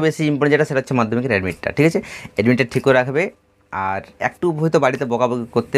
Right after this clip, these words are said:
পারে যাদের খারাপ রেজাল্ট হয়েছে, একটু মা বাবাকে ইয়ে করো, উম, কনভিন্স করো, বোঝাও যে আমি এবারে ফিউচারে ইলেভেন টুয়েলভে খুব ভালো করে পড়বো। হ্যাঁ, তোমার এটা কিন্তু শিক্ষা পাওয়ার একটা ব্যাপার। এইবার তোমার রেজাল্ট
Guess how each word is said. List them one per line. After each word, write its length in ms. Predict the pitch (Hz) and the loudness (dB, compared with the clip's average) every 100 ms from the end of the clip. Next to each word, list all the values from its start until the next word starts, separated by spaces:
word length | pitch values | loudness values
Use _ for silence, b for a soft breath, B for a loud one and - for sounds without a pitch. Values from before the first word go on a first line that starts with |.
| 127 | 2
পারে 140 | 120 113 | 2 2
যাদের 180 | 113 113 | 0 0
খারাপ 140 | 107 107 | -2 0
রেজাল্ট 180 | 107 104 | 0 2
হয়েছে, 220 | 104 98 117 - B B B 98 | 0 0 -6 -8 B B B -2
একটু 140 | 120 107 | 2 4
মা 60 | 101 | 6
বাবাকে 320 | 107 110 120 117 - - 104 | 4 2 2 2 0 -8 -4
ইয়ে 100 | 117 | -2
করো, 180 | 110 120 | 0 -2
উম, 540 | 160 - - 92 90 135 - | -4 -12 -10 -8 -6 -6 -2
কনভিন্স 340 | 98 98 113 - | 0 0 -2 0
করো, 160 | 104 120 139 _ 101 87 | -2 -2 -6 _ -14 -6
বোঝাও 280 | 95 120 131 104 82 | -2 0 -2 -6 -4
যে 120 | 98 98 92 - - _ B B B 95 | 0 0 -2 -8 -16 _ B B B -2
আমি 120 | 101 101 | 2 4
এবারে 180 | 101 101 - | 4 2 0
ফিউচারে 320 | 104 120 113 104 | 0 2 2 2
ইলেভেন 260 | 101 113 107 | 0 -2 -2
টুয়েলভে 240 | 110 107 - | -2 -2 -4
খুব 100 | 107 98 | -4 0
ভালো 100 | 101 | 2
করে 100 | 107 107 | 4 2
পড়বো। 240 | 104 104 151 B B B B B - | 2 2 -2 B B B B B -4
হ্যাঁ, 120 | 117 113 | -2 2
তোমার 140 | 127 | 2
এটা 100 | 127 143 | 2 0
কিন্তু 140 | 143 - | -4 -6
শিক্ষা 240 | - - 160 | -6 -2 4
পাওয়ার 160 | 160 156 | 4 4
একটা 120 | 123 | 0
ব্যাপার। 160 | 101 110 | 2 2
এইবার 160 | 120 120 | 0 0
তোমার 160 | 131 127 104 | 2 2 4
রেজাল্ট 200 | 113 131 | 4 2